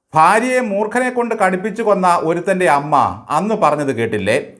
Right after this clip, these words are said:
"എൻ്റെ മോൻ ഒരു ഉറുമ്പിനെ പോലും കൊല്ലുന്നവനല്ല."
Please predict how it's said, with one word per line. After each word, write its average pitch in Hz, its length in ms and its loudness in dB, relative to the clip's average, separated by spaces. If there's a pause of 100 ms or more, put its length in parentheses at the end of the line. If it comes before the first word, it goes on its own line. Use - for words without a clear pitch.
(400)
"എൻ്റെ 185 300 2
മോൻ 208 340 2
ഒരു 185 80 2
ഉറുമ്പിനെ 226 640 0
പോലും 185 360 -2
കൊല്ലുന്നവനല്ല." 131 960 -2